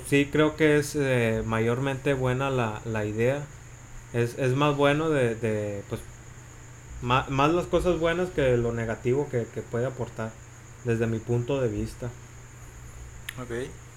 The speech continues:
Speaker 2: Eh, bueno, lo que yo tengo que decir de esto es que, eh, me parece una medida un poquito,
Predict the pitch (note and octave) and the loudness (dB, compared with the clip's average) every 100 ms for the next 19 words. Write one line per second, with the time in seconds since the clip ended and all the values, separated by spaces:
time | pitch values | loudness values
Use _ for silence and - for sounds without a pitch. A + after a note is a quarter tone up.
0 | - - - - - - - - C#3+ D3+ | -16 -14 -14 -14 -14 -16 -14 0 4 6
1 | C#3 - - - - - - - - - | 4 0 -10 -16 -16 -16 -18 -18 -18 -12
2 | - C#3+ C#3+ D3+ D#3+ E3 E3+ A3 A#3 A#3 | 2 2 4 4 4 4 4 4 2 2
3 | A3+ A3 G#3+ A3 G#3+ A#3 A#3+ A#3 - - | 2 2 4 4 4 2 2 0 -12 -12
4 | - - - E3 D#3+ G3+ G3+ F#3+ C#3 D3 | -14 -14 0 0 2 4 6 6 4 2
5 | C#3+ C#3 C3+ B2+ C#3+ D#3+ D3+ D#3 D#3 C#3 | 0 2 2 2 0 2 2 4 4 4
6 | A#2+ A2+ A#2+ A#2+ B2 C3 C#3 C3+ C3+ C3 | 4 2 -2 -2 0 0 -2 -4 -8 -12
7 | - - C3 B2 A#2 | -10 -4 -2 0 -2